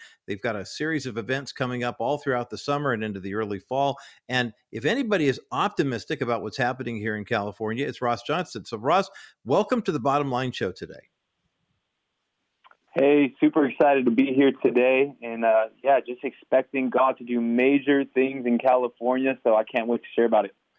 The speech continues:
Speaker 1: Well, I'll tell you what, I mean, the, the, the wasteland that has, the nation has become, and especially California kind of leading the way, has left a lot of people discouraged. But you're very encouraged,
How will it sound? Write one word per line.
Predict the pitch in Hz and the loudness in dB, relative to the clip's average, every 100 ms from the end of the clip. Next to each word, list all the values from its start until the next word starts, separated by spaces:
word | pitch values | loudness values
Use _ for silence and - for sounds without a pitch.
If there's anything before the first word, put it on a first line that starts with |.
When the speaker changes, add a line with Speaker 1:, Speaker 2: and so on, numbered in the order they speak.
| _ _ - | _ _ -2
Speaker 1:
Well, | 151 - | 0 0
I'll | 123 | -4
tell | - 151 | 0 0
you | 131 | 2
what, | 131 90 - | 0 -2 -6
I | 110 | -6
mean, | 107 | -6
the, | 95 101 | -6 -8
the, | - 101 | -6 -8
the | 98 98 | -6 -10
wasteland | 92 117 139 - 117 101 107 104 | -6 -6 -6 -6 -6 -6 -8 -8
that | 107 98 | -8 -4
has, | 104 98 _ _ - | -6 -8 _ _ -12
the | 101 90 - | -10 -10 -12
nation | 107 113 110 101 98 | -8 -8 -8 -12 -12
has | 95 95 | -14 -14
become, | 101 95 107 98 | -14 -8 -6 -4
and | 98 | -6
especially | 92 - 117 - 98 - - _ | -10 -6 -6 -4 -8 -8 -20 _
California | 135 117 104 120 120 113 | -2 -2 -2 -6 -6 -4
kind | - 104 | -4 -4
of | 101 | -2
leading | 107 104 | -4 -4
the | 98 | -6
way, | 92 110 101 - - | 0 0 0 -8 -8
has | 117 104 | -6 -4
left | 117 | -2
a | 117 | -2
lot | 101 123 147 | 0 0 0
of | |
people | 143 123 110 | -2 -4 -4
discouraged. | 95 - - 123 101 - | -8 -10 -2 0 0 -4
But | 107 | -12
you're | 95 135 220 233 - | -8 -4 -2 -4 -6
very | 101 131 135 127 - _ _ | -4 -2 -2 -4 -6 _ _
encouraged, | 120 147 139 110 87 85 - | -8 -8 -4 -2 -2 -2 -12